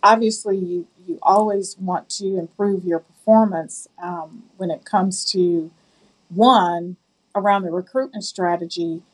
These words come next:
I think that measurement is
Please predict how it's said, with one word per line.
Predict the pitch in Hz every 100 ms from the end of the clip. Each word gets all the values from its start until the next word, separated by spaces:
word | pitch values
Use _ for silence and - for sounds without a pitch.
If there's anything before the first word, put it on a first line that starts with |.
| _ _ -
I | 180
think | 196 185 - _ _ _ _ _ _ _ 180 -
that | 214 240 -
measurement | 208 196 185 175 175 175 - _ -
is | 180 175 175 -